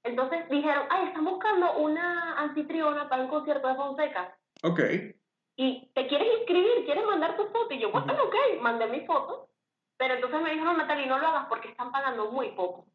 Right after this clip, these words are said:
Speaker 2: Ok.
Speaker 1: Porque, ¿qué pasa? Tú sabes que las empresas contratan a los proveedores, eh, para que les ubiquen personas.
Speaker 2: Sí, sí.
Speaker 1: Entonces yo, por ejemplo, me encargo de eso, pero yo te digo, "Frederick, consígueme, por favor, una anfitriona para un concierto de Fonseca".
Speaker 2: Ujú.
Speaker 1: Pero entonces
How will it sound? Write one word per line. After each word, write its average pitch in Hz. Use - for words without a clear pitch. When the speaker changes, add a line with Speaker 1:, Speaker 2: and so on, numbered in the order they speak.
Speaker 2:
Ok. 135
Speaker 1:
Porque, 240
¿qué 247
pasa? 269
Tú 208
sabes 277
que 302
las 277
empresas 240
contratan 269
a 285
los 269
proveedores, 240
eh, 208
para 202
que 202
les 196
ubiquen 214
personas. 202
Speaker 2:
Sí, 165
sí. 151
Speaker 1:
Entonces 240
yo, 277
por 302
ejemplo, 285
me 226
encargo 233
de 294
eso, 277
pero 240
yo 240
te 240
digo, 240
"Frederick, 359
consígueme, 294
por 349
favor, 302
una 339
anfitriona 339
para 247
un 240
concierto 277
de 262
Fonseca". 208
Speaker 2:
Ujú. 139
Speaker 1:
Pero 247
entonces 254